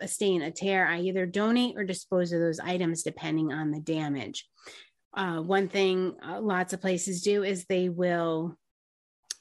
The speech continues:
give the items back to the person if there is, um, a, a stain or a chip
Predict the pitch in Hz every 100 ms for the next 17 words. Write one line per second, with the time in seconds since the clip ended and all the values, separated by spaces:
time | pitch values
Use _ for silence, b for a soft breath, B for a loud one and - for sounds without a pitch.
0 | 214 240 226 254 226 226 - 202 240 -
1 | 175 156 170 156 - 156 143 - 156 151
2 | - 170 156 160 160 - - 165 143 139
3 | 127 - 180 - - 214 196 - 185 165
4 | 160 160 156 - 170 151